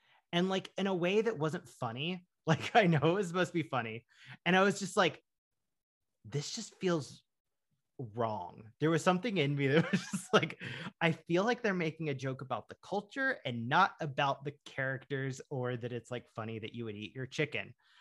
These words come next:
Um, and that was, like, my one thing. And I kinda sat with that for a while.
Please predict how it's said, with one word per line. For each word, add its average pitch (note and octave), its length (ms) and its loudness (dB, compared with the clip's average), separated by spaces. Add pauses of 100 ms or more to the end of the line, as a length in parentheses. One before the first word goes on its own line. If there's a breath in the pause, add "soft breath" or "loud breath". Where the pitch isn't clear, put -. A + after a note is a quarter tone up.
(420 loud breath)
Um, A#2+ 500 -6 (1300)
and A#2+ 160 -6
that C3+ 140 -4
was, C#3+ 140 -4
like, D3 180 -2
my C#3+ 120 4
one C3 300 0
thing. C#3+ 220 -4
And D#3 80 -2
I D#3 60 4
kinda G#3 260 2
sat A#2 360 -2
with C3+ 120 -4
that D3+ 220 2
for - 80 0
a A2+ 80 0
while. A2 500 -8